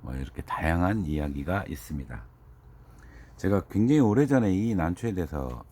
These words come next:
알고 있었습니다. 정확하게, 어, 일본의 모 에란인하고,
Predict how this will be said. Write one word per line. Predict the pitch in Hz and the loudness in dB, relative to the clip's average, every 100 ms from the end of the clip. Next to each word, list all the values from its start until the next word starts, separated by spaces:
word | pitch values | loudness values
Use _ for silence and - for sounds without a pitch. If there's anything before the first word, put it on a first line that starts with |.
| - | -12
알고 | 71 78 90 92 | -4 -4 -2 -4
있었습니다. | 73 90 - 73 65 58 57 - - | -4 -8 -8 -10 -10 -12 -16 -18 -14
정확하게, | 82 82 - - 78 107 139 - - - - - - | -6 -6 -6 -6 -2 0 -2 -8 -20 -20 -20 -18 -10
어, | 73 71 69 | -6 -6 -6
일본의 | - 98 98 101 95 95 92 113 143 - - | 0 2 2 2 2 2 2 0 -2 -6 -8
모 | 82 82 | -4 -2
에란인하고, | 80 87 95 82 71 64 71 127 | -2 0 0 -2 -4 -6 -4 -4